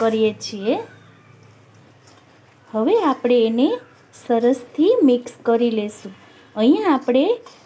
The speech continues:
પાણીની જરૂર નહીં પડે, કેમ કે દૂધીમાં પાણી જ હોય, એટલે આવી રીતના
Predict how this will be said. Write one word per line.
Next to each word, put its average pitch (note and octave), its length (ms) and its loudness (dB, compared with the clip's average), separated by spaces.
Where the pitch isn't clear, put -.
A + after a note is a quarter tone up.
પાણીની A#3+ 480 2
જરૂર B3+ 300 2
નહીં C4+ 260 2
પડે, A#3 280 2
કેમ A3 200 -4
કે D4 100 2
દૂધીમાં B3 720 2
પાણી A#3+ 480 2
જ B3+ 140 0
હોય, A3+ 260 4
એટલે A3 280 -2
આવી B3 200 2
રીતના A3+ 400 0